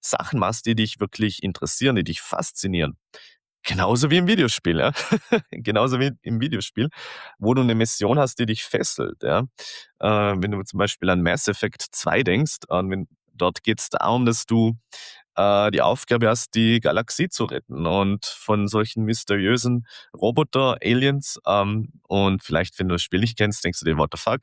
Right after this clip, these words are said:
Äh, ist ein sehr, sehr geiles Game, ja, hab ich damals geliebt. Und mit dieser Mission brauche ich dann nicht mehr wirklich, muss ich mich nicht mehr,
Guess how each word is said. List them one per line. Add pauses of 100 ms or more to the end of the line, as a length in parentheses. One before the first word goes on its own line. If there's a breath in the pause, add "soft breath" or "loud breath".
(160)
Äh, (340)
ist
ein
sehr,
sehr
geiles
Game,
ja,
hab
ich
damals
geliebt. (1500 loud breath)
Und (100)
mit
dieser
Mission
brauche
ich
dann
nicht
mehr
wirklich, (360 loud breath)
muss
ich
mich
nicht
mehr,